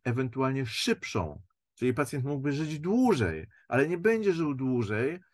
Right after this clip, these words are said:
ponieważ zostało to wepchnięte do środka i ta choroba, ten, jak to się mówi, eksplozja tej choroby będzie dewastowało wszyst-, wszystko wewnątrz organizmu, nie?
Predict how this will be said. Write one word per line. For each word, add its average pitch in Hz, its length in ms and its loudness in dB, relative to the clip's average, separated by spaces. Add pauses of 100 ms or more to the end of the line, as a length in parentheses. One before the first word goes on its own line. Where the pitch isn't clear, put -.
(140)
ponieważ 156 300 -4
zostało 151 440 2
to 147 140 0
wepchnięte 139 460 -4
do 127 120 2
środka 117 380 0
i 165 120 -2
ta 143 280 2 (300)
choroba, 127 560 2 (240)
ten, 131 300 -6 (640)
jak 113 140 -2
to 131 100 0
się 123 140 0
mówi, 123 220 0
eksplozja 160 600 2
tej 127 160 2
choroby 113 460 0
będzie 135 260 -6
dewastowało 139 720 -2
wszyst-, - 420 -12 (260)
wszystko - 640 0
wewnątrz 139 640 2
organizmu, 90 720 -4 (280)
nie? 117 180 -4